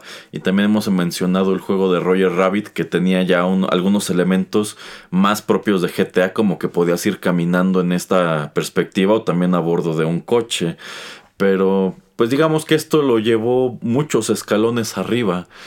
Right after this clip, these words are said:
o sea, porque ya podías girar la pantalla. De hecho,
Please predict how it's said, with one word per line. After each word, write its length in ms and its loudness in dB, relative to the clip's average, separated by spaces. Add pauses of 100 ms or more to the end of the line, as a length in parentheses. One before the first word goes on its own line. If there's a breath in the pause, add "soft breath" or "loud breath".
(220 loud breath)
o 100 -8
sea, 180 -2
porque 320 0
ya 160 0
podías 300 0
girar 340 2
la 160 0
pantalla. 720 0
De 120 0
hecho, 500 0